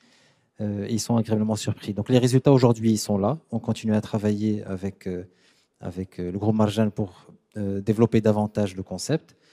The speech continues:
Alors par rapport aux accompagnements du ministère, euh, au sein des écosystèmes, depuis la création, nous avons été accompagnés. Nous avons développé notre groupe avec le soutien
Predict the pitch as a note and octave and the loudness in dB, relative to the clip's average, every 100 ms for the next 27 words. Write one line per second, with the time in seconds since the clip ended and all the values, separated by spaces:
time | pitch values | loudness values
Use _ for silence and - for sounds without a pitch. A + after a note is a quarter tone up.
0 | _ _ _ - G#2+ - B2 A#2+ - C3+ | _ _ _ -6 -6 0 0 2 2 4
1 | B2 A#2+ A2+ A2 A#2+ - A#2+ A#2+ A#2+ A2 | 4 2 2 -2 0 0 0 2 0 0
2 | A2 A2 - B2 A#2+ A2 G#2 G#2 G2 - | -2 -2 -2 0 2 0 -2 -4 -4 -8
3 | - G2 - G2 A2+ G#2+ G#2+ G#2+ - G#2+ | -8 -8 -6 -2 0 0 -2 -4 -6 -4
4 | C#3+ D3+ - _ - C3 D#3 C#3+ C#3 - | -2 -2 -6 _ 2 4 6 4 2 2
5 | C3+ C3+ D3+ C#3+ A#2+ A2+ A2+ A#2 A2 G#2+ | 2 2 0 2 4 4 2 0 0 0
6 | A2 F#2+ - _ _ _ _ _ - G#2 | -2 -2 -10 _ _ _ _ _ -8 -2
7 | G2+ G#2+ G#2+ C3 B2 B2+ B2 A#2 - A2+ | 0 0 4 4 6 4 6 4 2 2
8 | A#2 A#2+ A2+ C#3 C#3 A#2 - A2 - A2+ | 4 4 6 6 4 2 0 -2 0 0